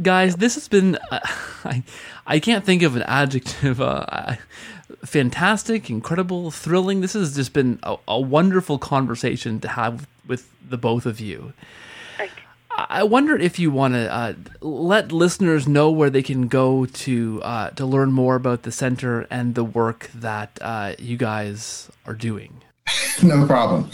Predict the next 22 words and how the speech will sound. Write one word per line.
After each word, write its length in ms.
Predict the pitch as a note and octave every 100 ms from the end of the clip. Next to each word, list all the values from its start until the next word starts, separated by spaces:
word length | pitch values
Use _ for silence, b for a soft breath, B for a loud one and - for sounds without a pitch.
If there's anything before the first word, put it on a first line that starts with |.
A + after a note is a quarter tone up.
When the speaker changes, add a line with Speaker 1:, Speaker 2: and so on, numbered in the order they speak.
| B B B B
Speaker 3:
Um, 320 | B2 A#2 A2
so 220 | - C3 A#2+
our 100 | A2+
website, 560 | C3 C#3+ - C#3+ C3
of 80 | B2+
course, 300 | B2+ C3 -
is, 180 | G#2 A2
uh, 240 | G#2+ G2+
is 140 | F#2+ G#2+
probably 300 | A#2+ G#2+ A2
our 100 | G2
best 320 | A2 A2+ -
resource, 640 | G2 F#2+ A2 G#2+ - -
and 160 | G2 F#2+
that's 200 | G#2+ -
just 440 | A2+ G#2 - -
padre 420 | - A#2 A#2+ B2
pio 460 | C3 - B2 C3 C3
dot 400 | A#2 A2 - - B2
O 340 | A#2+ B2 C3
R 300 | - A#2 G#2+
G, 420 | A2+ B2 D3+ -